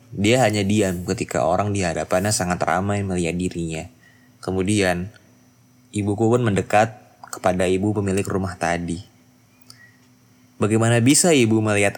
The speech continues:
anak seorang buaya begini, Bu?" Lantas,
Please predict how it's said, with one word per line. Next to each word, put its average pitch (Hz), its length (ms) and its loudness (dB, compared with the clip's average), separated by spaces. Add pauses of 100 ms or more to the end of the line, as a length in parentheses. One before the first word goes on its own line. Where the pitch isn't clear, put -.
anak 101 240 -2
seorang 98 480 0
buaya 98 240 0
begini, 104 320 0
Bu?" 92 320 -2 (1400)
Lantas, 92 720 -2